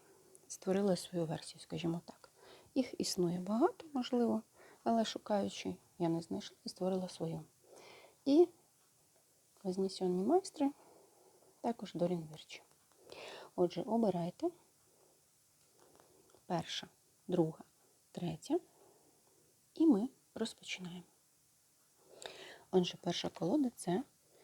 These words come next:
магічне послання архангелів.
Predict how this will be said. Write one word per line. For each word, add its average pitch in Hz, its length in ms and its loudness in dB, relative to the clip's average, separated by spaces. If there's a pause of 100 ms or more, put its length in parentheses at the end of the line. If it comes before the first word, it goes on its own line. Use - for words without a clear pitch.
(240)
магічне 175 420 0
послання 311 560 0 (340)
архангелів. 170 540 -4